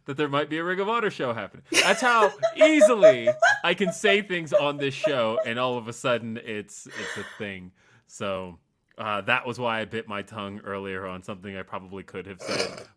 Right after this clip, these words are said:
Speaker 1: but <laughs> don't have, uh, I don't think I, I have the, the cash to, to
Speaker 2: Yeah.
Speaker 1: top that one. Um, so,
Speaker 2: Mm.
Speaker 1: like I said, I would leave that to somebody else.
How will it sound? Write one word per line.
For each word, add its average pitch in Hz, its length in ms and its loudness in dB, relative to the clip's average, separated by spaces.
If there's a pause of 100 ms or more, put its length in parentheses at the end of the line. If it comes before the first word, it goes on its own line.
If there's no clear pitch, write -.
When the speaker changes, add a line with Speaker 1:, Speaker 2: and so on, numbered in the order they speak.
Speaker 1:
but 104 240 -8
<laughs> - 180 -14
don't 269 200 -4
have, 123 380 -4 (440)
uh, 95 440 -8 (200)
I 110 80 -2
don't 110 180 -8
think 101 400 -10 (180)
I, 92 460 -6 (800)
I 107 200 -4
have 92 320 -10 (160)
the, 87 180 -14 (160)
the 90 140 -16
cash - 680 -12 (380)
to, 87 280 -14
to 190 200 -16
Speaker 2:
Yeah. 185 240 -2 (140)
Speaker 1:
top - 100 -14
that 98 160 -10
one. 92 180 -14 (380)
Um, 92 320 -10
so, 226 160 -2
Speaker 2:
Mm. 185 400 0
Speaker 1:
like 113 160 -2
I 107 60 -4
said, 120 180 -6
I 110 80 -2
would 101 200 -10
leave 95 160 -10
that 95 180 -8
to 104 60 -14
somebody 90 360 -14
else. 90 240 -18